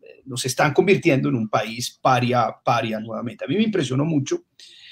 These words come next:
cómo todas estas cancillerías reaccionaron, los organismos internacionales, multilaterales, y me ha sorprendido también al mismo tiempo la, la, la respuesta por parte del gobierno y la respuesta por parte de, del partido de gobierno. Salen a fustigar a Naciones Unidas,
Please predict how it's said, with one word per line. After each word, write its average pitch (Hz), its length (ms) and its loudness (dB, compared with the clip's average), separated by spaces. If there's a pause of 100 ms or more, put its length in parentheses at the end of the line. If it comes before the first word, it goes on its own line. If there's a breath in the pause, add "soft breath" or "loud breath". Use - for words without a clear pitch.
(180 loud breath)
cómo 165 420 4
todas 226 320 6
estas 175 220 0
cancillerías 131 760 0
reaccionaron, 139 880 0
los 127 160 0
organismos 135 520 2
internacionales, 139 760 0
multilaterales, 147 840 -2 (600 loud breath)
y 190 100 2
me 214 80 8
ha 196 40 8
sorprendido 196 520 8
también 156 300 2
al 170 80 2
mismo 175 200 2
tiempo 165 380 0
la, 127 420 2
la, 117 320 0 (920 loud breath)
la - 80 -4
respuesta 147 680 0
por 131 160 -2
parte 120 280 -4
del 139 60 -2
gobierno 131 280 0
y 208 40 0
la 202 60 2
respuesta 135 360 -6
por 135 120 -4
parte - 300 -6
de, 104 260 0
del 107 140 -10
partido 214 460 4
de 92 120 -4
gobierno. - 380 -16 (240)
Salen 185 320 6
a 180 60 6
fustigar 160 580 2
a 262 80 10
Naciones 147 340 4
Unidas, 156 500 0